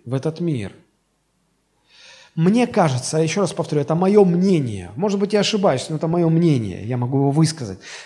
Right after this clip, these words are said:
Мне кажется, что наша ошибка заключается в том, что мы перегибаем палку с почтением к Марии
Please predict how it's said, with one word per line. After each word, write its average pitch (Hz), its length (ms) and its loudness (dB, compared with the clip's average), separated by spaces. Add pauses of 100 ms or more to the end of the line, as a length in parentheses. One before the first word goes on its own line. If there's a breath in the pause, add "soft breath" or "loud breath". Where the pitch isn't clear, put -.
Мне 165 160 6
кажется, 202 340 2
что 202 220 0
наша 208 300 0
ошибка 196 420 -4
заключается 170 500 -6
в 160 60 -10
том, 208 180 -4
что 170 180 -4
мы 175 160 0
перегибаем 180 760 0
палку 190 380 0
с - 100 -8
почтением 160 640 -4
к 156 120 -12
Марии 156 840 -2